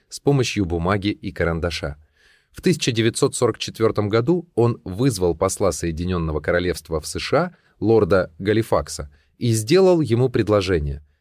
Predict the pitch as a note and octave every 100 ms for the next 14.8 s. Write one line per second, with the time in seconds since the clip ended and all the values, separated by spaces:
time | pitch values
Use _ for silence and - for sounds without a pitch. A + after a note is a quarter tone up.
0 | _ G#2+ C#3 A2 A2 - - _ G#2+ G2
1 | A#2 G#2+ A2+ G2 F#2+ G#2 - - D#3 D#3
2 | _ _ C3+ C#3+ C3+ G#2 A2+ A2+ A2+ A2+
3 | B2+ A#2+ - D#2 C#2+ C#2+ _ - G#2+ -
4 | F#2+ A#2+ C3+ - - A2 F2+ D2 C#2+ -
5 | - _ _ _ _ _ _ _ _ C3+
6 | B2 - D3 - G#2 F2+ E2 - _ -
7 | G#2 G2 E2 - D#2+ D2 D2+ _ A2+ C#3+
8 | F#3+ F#3+ - _ - - - E3+ D#3+ B2
9 | B2+ - F2+ D#2 D2 C2+ - _ _ -
10 | A2 D#3+ E3 - - C#3+ F3 D#3 - A2+
11 | - A#2+ - - C3 - F3 G#2+ D2 -
12 | _ _ - - F2+ G#2+ B2 - F2 E2
13 | E2 E2 D#2 E2 G2+ A#2+ B2 _ _ -
14 | B2+ A#2 - A2+ A2 G2+ - A2+